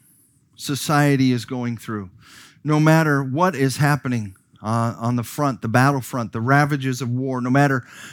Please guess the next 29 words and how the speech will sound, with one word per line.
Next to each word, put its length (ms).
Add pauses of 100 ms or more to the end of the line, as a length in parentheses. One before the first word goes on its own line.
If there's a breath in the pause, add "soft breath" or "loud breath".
where 260
your 240
family 520
is 180
or 80
what's 400
going 380
on, 320 (520 loud breath)
grace 580
and 320 (100)
peace 680
are 160
multiplied 920
unto 200
God's 400
people 380
and 120
God's 280
children. 440
Amen? 400 (1080 loud breath)
Listen, 360
God 380
loves 360
you. 100
He 160
has 180
not 300
forgotten 560
you. 200